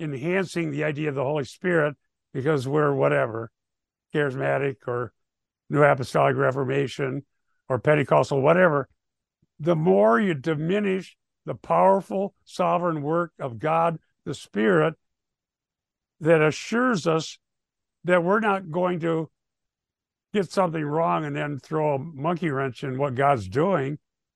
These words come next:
You don't gain a more powerful doctrine of the Spirit by diminishing the Spirit and giving us more, uh, say in what, how it works out or if it works out.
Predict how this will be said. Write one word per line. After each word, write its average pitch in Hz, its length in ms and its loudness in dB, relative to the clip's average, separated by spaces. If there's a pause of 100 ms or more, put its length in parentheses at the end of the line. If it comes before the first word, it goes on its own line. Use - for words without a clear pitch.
(960)
You 202 220 2
don't 220 340 4
gain 175 640 2 (760)
a 160 60 -2
more 170 400 2 (560)
powerful 185 480 0
doctrine 151 460 -2
of 139 60 -6
the 139 80 -4
Spirit 165 520 -2 (480)
by 156 140 2
diminishing 160 720 -2
the 143 100 -4
Spirit 160 540 0 (380)
and 156 140 -4
giving 170 340 0
us 175 200 2
more, 151 460 -2 (600)
uh, 139 420 -2 (180)
say 175 320 -2
in 143 160 -4
what, 147 220 -2
how 139 260 -4
it 127 60 -6
works 135 320 -6
out 139 160 0
or 139 160 -2
if 151 180 -2
it 135 80 -8
works 110 320 -10
out. 98 280 -10